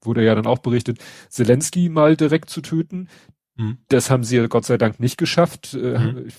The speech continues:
Speaker 1: ich vermute mal, sie haben es selber auch nicht überlebt. Das waren mal so Soldaten, ne, aus, naja, das klingt jetzt doof, aus den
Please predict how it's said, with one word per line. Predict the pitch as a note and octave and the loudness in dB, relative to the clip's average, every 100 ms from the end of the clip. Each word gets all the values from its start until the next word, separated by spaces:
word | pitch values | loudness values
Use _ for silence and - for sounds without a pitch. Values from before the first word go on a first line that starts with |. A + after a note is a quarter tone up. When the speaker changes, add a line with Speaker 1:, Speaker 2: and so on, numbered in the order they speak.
| _ _ - | _ _ -18
Speaker 1:
ich | A#2+ | -2
vermute | C3+ C3+ C3+ | 2 2 2
mal, | A#2+ | 0
sie | A2 | 2
haben | G#2+ | -2
es | - | 0
selber | A2+ A2 | 2 2
auch | A#2+ | 0
nicht | C3+ | -4
überlebt. | C#3 D3 - | -2 0 0
Das | C#3 - | 0 0
waren | E3 D#3 | 0 2
mal | D3 | 0
so | C#3 C#3+ C#3+ - - - | 0 -2 -2 -6 -20 -20
Soldaten, | - B2+ B2 B2 C3 C3 B2+ C3 A#2 - A#2+ | 0 2 4 4 2 -4 -4 -8 -12 -20 _
ne, | D3 F#3 - - | 2 2 -2 2
aus, | A#2+ A#2 - - - - _ _ _ - | 2 2 -2 -6 -10 -16 _ _ _ 2
naja, | A#2 G#2+ - _ _ _ _ _ _ _ _ _ _ | 4 4 2 _ _ _ _ _ _ _ _ _ _
das | - - | -12 -10
klingt | - A#2 | -2 -2
jetzt | A#2+ G#2 A#2 | -2 -4 -2
doof, | A2 G2 - | -2 -2 -6
aus | - A#2 - | -6 -4 -2
den | B2 A#2 A2+ A2 A#2 G#2+ | 2 4 2 -2 -2 -2